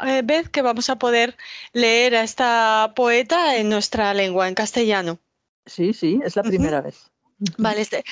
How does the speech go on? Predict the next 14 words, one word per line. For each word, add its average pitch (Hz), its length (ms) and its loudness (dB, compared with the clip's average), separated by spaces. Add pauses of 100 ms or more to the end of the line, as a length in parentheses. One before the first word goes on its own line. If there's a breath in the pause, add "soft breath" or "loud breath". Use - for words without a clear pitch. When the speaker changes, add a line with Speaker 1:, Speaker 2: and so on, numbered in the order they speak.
(160 loud breath)
Speaker 1:
es - 80 -16
que 277 100 0
te 240 60 2
había 254 200 2
entendido 269 540 0
que 226 260 0
hubo 277 320 0
una 262 160 0
primera 269 420 0
publicación 277 760 0
y 226 180 -2
que 233 140 -2
ahora 240 480 2
no. 202 260 -2